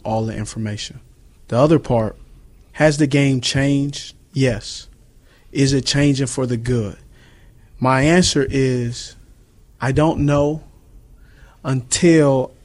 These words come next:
I know for sure if they're making the changes because they think it's right and it's more safe, or they're making the changes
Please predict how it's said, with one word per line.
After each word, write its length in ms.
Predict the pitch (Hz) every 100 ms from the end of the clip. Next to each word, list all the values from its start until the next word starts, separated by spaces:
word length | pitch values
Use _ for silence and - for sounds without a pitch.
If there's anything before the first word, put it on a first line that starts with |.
| -
I 240 | 135 147
know 300 | 143 139 143
for 160 | - 131
sure 560 | - 143 123 113 107 - - - _ - - -
if 140 | 127
they're 120 | 147 135
making 300 | 165 180 175
the 80 | 135
changes 720 | - 156 160 147 139 - - - -
because 360 | 139 143 123
they 100 | 120
think 260 | 117 156 139
it's 180 | 117 131
right 340 | 139 147 123 -
and 100 | 120
it's 140 | 117
more 160 | 123 113
safe, 500 | - - 175 175 - - - - - -
or 100 | 131
they're 140 | 127
making 300 | 127 143 147
the 60 | 135
changes 800 | 120 - 160 147 113 107 -